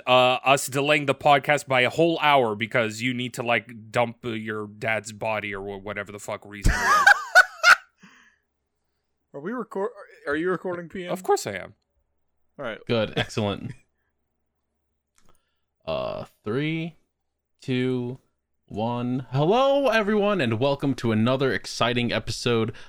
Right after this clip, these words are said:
Speaker 3: of Dip Ships, the legitimate boating podcasts. I,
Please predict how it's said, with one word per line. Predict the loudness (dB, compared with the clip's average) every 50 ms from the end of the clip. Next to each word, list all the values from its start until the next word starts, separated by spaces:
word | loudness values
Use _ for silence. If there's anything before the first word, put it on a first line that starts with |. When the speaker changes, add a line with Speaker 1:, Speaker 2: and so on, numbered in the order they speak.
| -12 -4
Speaker 3:
of | -2 -2 -2 -2 -4 -4
Dip | -2 -2 -2 -2
Ships, | -2 -4 -2 0 0 0 -2 -4 -8 -10 -10 -12 -14 -18 -20 -14 -6
the | -2 0
legitimate | 0 0 0 0 0 2 2 2 2 2 0 0 0 2
boating | 2 2 2 2 2 0 0
podcasts. | 0 0 0 0 0 -2 -2 -2 0 0 0 -2 -2 -6 -10 -14 -14 -14 -14 -12 -12 -14 -16 -18 -20 -20 _ _ _ _ _ _ -20 -20 _ _ _ _ _ _
I, | 0 2 2 2 2 0 0 -2